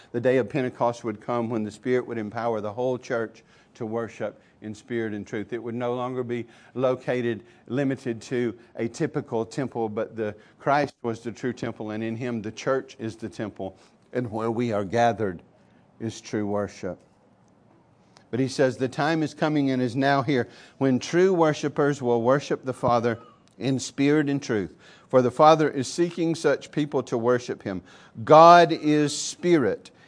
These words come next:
and those who worship Him must worship in spirit and truth." And I've said before, we can't separate those. We keep them together. The truth tells us what worship in spirit is.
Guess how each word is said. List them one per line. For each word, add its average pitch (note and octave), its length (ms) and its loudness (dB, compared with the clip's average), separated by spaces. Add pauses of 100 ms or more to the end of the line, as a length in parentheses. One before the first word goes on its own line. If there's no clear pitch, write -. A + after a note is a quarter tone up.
and A#2 200 -2
those C#3 300 6
who C#3 140 2
worship D3+ 540 6
Him A#2+ 320 -4 (540)
must D3 840 0 (1500)
worship A#2+ 600 -4 (840)
in A#2+ 140 -4
spirit B2 500 -6
and G#2+ 180 -10
truth." F#2+ 300 -6
And G2+ 100 -6
I've G#2+ 120 -8
said A2+ 160 -6
before, G#2+ 220 -8
we G#2+ 120 -6
can't - 240 -10
separate G2 460 -8
those. E2+ 180 -14
We F2+ 100 -12
keep A2+ 180 -10
them F#2 160 -12
together. F2 320 -10
The E2+ 140 -14
truth G#2+ 320 -10
tells G2+ 340 -6
us F#2+ 220 -12
what G2 240 -8 (260)
worship - 320 -10
in E2 100 -12
spirit F#2 440 -14
is. D#2 340 -20